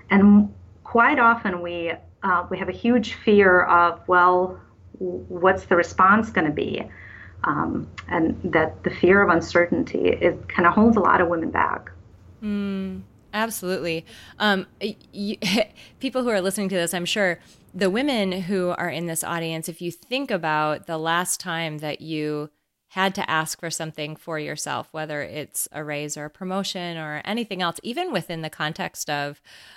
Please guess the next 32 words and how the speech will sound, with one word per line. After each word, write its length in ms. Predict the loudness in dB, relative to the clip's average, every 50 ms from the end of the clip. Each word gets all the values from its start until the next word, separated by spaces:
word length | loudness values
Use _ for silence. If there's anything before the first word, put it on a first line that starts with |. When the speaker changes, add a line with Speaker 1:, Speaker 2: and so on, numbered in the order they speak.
| -12 _ -4
Speaker 2:
uh, 180 | -2 -2 -2 -4
relationships, 960 | -4 -4 -4 -2 -2 -2 -2 -2 -2 -4 -4 -4 -4 -4 -4 -4 -4 -6 -10 -10 -4
asking 680 | -2 -2 -2 -2 -4 -6 -6 -4 -4 -4 -6 -8 -10 -12 -12 _
to 580 | -8 -6 -4 -4 -2 -2 -2 -2 -2 -2 -4 -6 _ -16 -20 -20 -20 _ _ _
maybe 380 | -6 -2 0 2 2 2 0 -2
divide 920 | -4 -4 -6 -4 -2 0 2 4 4 4 2 2 2 2 0 0 -2 -4 -6 -8 -10
work 560 | -12 -12 -10 -6 -2 0 0 0 -2 -6 -12 -10 -8
differently 720 | -8 -6 -6 -6 -8 -8 -8 -8 -8 -6 -6 -4 -6 -6
within, 640 | -6 -8 -8 -8 -8 -8 -8 -8 -10 -10 -12 -12 -12
you 140 | -10 -10 -8
know, 140 | -8 -8 -8
a, 200 | -6 -8 -8 -8 -10 -16 -12 -8
a 100 | -8 -8
close 400 | -8 -8 -8 -6 -6 -4 -4 -6
romantic 440 | -6 -2 0 0 0 0 -2 -4 -6
relationship 600 | -4 -4 -4 -4 -4 -6 -6 -6 -6 -6 -4 -4
or 140 | -4 -4 -2 -2
anything 500 | 0 0 0 0 0 -2 -2 -4 -8 -8
like 220 | -8 -8 -8 -6
that, 320 | -4 -2 0 0 -2 -4 -6 _ _ -20 -20 -20 _ _ _
it 140 | -12 -12 -8
can 180 | -6 -6 -4 -4
be 200 | -2 -2 -4 -4
really 800 | -4 -6 -6 -4 -4 -4 -2 -4 -4 -4 -4 -4 -4 -6 -8 -10 _ _ -14 -8
daunting. 760 | -2 0 0 2 0 0 -2 -2 -4 -4 -6 -10 -12 -16 -18 _ _
At 180 | -8 -8 -6 -4
least 300 | -4 -4 -4 -4 -6 -6
for 180 | -6 -6 -6
me, 380 | -4 -4 -4 -4 -4 -4 -4 -4
I 200 | -2 -2 -4 -4
tend 420 | -6 -6 -6 -6 -4 -4 -6 -6 -6
to 420 | -6 -6 -4 -4 -4 -4 -4